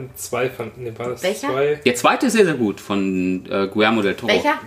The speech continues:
Speaker 1: Der erste Blade.
Speaker 3: Der erste Blade.
Speaker 2: Ah, ich fand alle Blade-Teile scheiße. Entschuldigung.
Speaker 1: Nein, Ryan Reynolds, Alter.
Speaker 3: Der,
Speaker 2: Nein.
Speaker 3: ich find den dritten tatsächlich, finde ich jetzt nicht so schlecht. <laughs>
Speaker 2: Boah, die sind so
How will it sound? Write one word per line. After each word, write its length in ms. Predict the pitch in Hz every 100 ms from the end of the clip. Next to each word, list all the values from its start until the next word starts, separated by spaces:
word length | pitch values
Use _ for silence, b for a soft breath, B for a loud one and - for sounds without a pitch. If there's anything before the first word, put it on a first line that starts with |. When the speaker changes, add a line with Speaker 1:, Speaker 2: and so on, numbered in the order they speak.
| 127
Speaker 1:
Der 180 | 123 135
erste 380 | 135 139 -
Blade. 240 | 117 120 127
Speaker 3:
Der 80 | 104
erste 220 | 113 101
Blade. 360 | 98 104 107 156
Speaker 2:
Ah, 680 | 160 160 165 165 160 160 156
ich 60 |
fand 240 | - 180 135
alle 160 | 156
Blade-Teile 500 | 156 151 147 151 143
scheiße. 440 | - 139 135 - - - -
Entschuldigung. 360 | - - 156 -
Speaker 1:
Nein, 340 | 131 156 135 110
Ryan 240 | 104 104
Reynolds, 400 | 117 190 135 -
Alter. 280 | 92 - -
Speaker 3:
Der, 80 | -
Speaker 2:
Nein. 220 | 170 180
Speaker 3:
ich 40 | 190
find 200 | 196 320
den 140 | 220
dritten 320 | 143 185 262
tatsächlich, 360 | 202 185 277 233
finde 180 | - 202
ich 60 | 196
jetzt 120 | 190
nicht 160 | 202 196
so 140 | 175
schlecht. 360 | - - - - -
<laughs> 100 | -
Speaker 2:
Boah, 180 | 185 202
die 100 | 214
sind 300 | 202 220 -
so 600 | 170 175 254 269 269 262